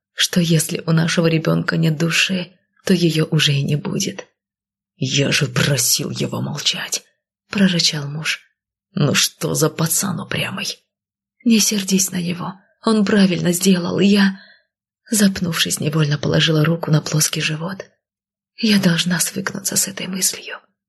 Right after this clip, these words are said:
«Я не хотел, чтобы ты...» «Чтобы я знала», перебила я его. «Кайл, лучше так, чем бы я девять месяцев готовилась к рождению малышки,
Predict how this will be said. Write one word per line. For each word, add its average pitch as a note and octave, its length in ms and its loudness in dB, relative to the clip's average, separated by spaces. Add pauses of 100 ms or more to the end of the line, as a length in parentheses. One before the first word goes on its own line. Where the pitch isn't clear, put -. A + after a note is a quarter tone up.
(680)
«Я D#3 320 0
не D3+ 160 4
хотел, D3 500 -2
чтобы - 380 0
ты...» - 260 -4 (360)
«Чтобы F#3 380 4
я E3 160 4
знала», E3+ 540 0 (360)
перебила D3+ 440 0
я C#3+ 240 0
его. C#3+ 260 -6 (520)
«Кайл, G3 340 0 (420)
лучше G3 380 4
так, F#3 420 0 (220)
чем G#3 240 4
бы G3 80 8
я F#3 180 6
девять F#3+ 400 4
месяцев F#3+ 500 4
готовилась F3 540 0
к - 100 -2
рождению F#3+ 540 4
малышки, F#3 760 2